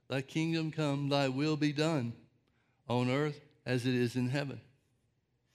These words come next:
So God couldn't want healing for you in heaven and not want healing for you here on the earth. It's impossible.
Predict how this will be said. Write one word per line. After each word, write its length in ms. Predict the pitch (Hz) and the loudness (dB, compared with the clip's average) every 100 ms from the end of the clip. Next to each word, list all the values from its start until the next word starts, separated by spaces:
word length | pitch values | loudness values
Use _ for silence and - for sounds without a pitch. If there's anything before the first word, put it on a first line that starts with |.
| _ _ _ _ _ _ _ - | _ _ _ _ _ _ _ -6
So 160 | 143 | -2
God 300 | 139 160 165 | 2 2 2
couldn't 240 | 180 175 160 | 2 2 2
want 200 | 160 151 | 2 2
healing 260 | 160 147 | 0 0
for 200 | 135 156 | 0 0
you 120 | 147 | 2
in 80 | 135 | 2
heaven 220 | 147 156 | 0 0
and 120 | 135 131 | 0 2
not 180 | 147 | 0
want 240 | 143 143 139 | 0 -2 -2
healing 260 | 147 143 | -2 -2
for 200 | 135 135 | -4 -4
you 100 | 131 | -4
here 180 | 127 135 | 0 0
on 120 | 135 | 2
the 120 | 131 139 | 2 0
earth. 280 | 160 - - _ _ _ _ _ _ _ _ _ _ _ _ _ | -2 -8 -18 _ _ _ _ _ _ _ _ _ _ _ _ _
It's 100 | - | -2
impossible. 600 | 135 147 151 151 113 107 | 0 2 0 0 -8 -10